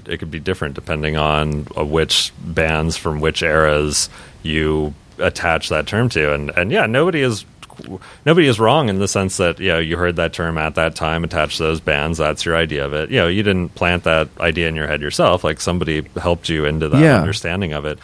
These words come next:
Speaker 1: But yeah, you know, my, you know, my understanding of it and somebody else's understanding of it could be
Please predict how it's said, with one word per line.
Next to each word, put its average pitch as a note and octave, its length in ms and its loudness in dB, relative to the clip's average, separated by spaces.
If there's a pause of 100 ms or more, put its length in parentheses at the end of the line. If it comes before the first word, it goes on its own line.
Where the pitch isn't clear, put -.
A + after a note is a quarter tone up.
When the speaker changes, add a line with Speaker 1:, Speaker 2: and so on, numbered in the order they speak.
(340)
Speaker 1:
But F2 280 4
yeah, B2 280 2
you E2 120 -2
know, F#2+ 120 -4
my, F#2 340 0 (840)
you G2+ 80 0
know, F2+ 80 0
my E2 280 -2
understanding E2 580 -4
of D#2 120 -2
it D#2 200 0 (180)
and E2+ 300 0
somebody E2 280 0
else's E2 220 0
understanding D#2 460 0
of D2 80 0
it C#2+ 100 -4
could D2 160 -8
be C#2+ 220 -2